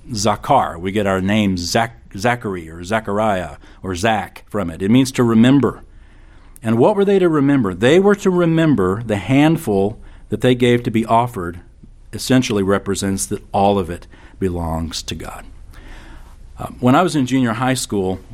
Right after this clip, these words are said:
we had to learn Texas history. Maybe I should say we had the privilege of learning Texas history. Uh, as a, as a Texas boy, I had to learn Texas history.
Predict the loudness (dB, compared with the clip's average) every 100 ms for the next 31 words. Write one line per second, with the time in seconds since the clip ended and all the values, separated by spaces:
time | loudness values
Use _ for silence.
0 | -20 -18 -4 0 2 0 -4 -14 -6 -4
1 | -2 -2 -2 -4 -4 -4 -4 -6 -6 -6
2 | -8 -2 0 0 -2 -6 -6 -6 -6 -2
3 | 0 0 0 0 0 -4 -6 -6 -2 -2
4 | -2 -8 -16 -8 -4 -2 0 -2 0 -2
5 | -6 -14 -20 -20 -20 -20 -20 -14 -8 -6
6 | -6 -2 0 0 -4 -6 -8 -4 -4 -4
7 | -4 -4 -6 -6 -6 -12 -20 -20 -20 -20
8 | -10 2 4 4 4 2 0 0 2 4
9 | 2 2 -2 0 -4 2 2 2 0 -6